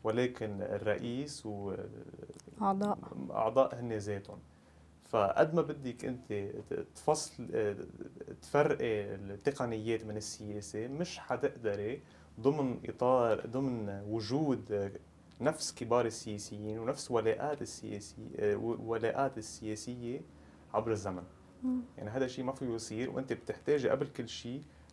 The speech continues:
Speaker 1: لتغيير بإطار أو بإدارة المجلس عبر، آه، تدوير المجلس، زيادة عدد أع-، عدد أعضائه، ل-، ل-، لتخلي من خلال، من خلال هالشيء بيصير العمل، آه، بيصير التواطؤ عبر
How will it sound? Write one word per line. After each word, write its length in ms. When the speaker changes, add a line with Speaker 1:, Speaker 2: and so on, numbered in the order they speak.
Speaker 1:
لتغيير 920
بإطار 920
أو 160
بإدارة 800
المجلس 500
عبر، 300
آه، 280
تدوير 400
المجلس، 720
زيادة 380
عدد 180
أع-، 400
عدد 260
أعضائه، 540
ل-، 140
ل-، 220
لتخلي 440
من 140
خلال، 400
من 240
خلال 240
هالشيء 400
بيصير 320
العمل، 500
آه، 80
بيصير 340
التواطؤ 680
عبر 500